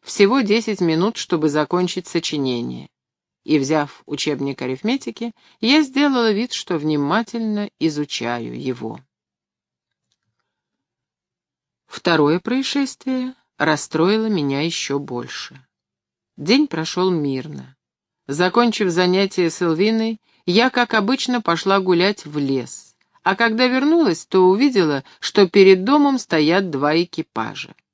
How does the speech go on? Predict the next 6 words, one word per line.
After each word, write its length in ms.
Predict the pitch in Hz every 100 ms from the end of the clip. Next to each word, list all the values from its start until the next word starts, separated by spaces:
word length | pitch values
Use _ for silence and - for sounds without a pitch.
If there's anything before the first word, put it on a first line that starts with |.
| _ _ _ _ _ _ _ _
Один 340 | 175 208 339
из 140 | 359 285
них 220 | 277 262
я 200 | 240 240
узнала. 680 | 233 175 139 131 123 123 135 _ _ _
Это 320 | - 180 -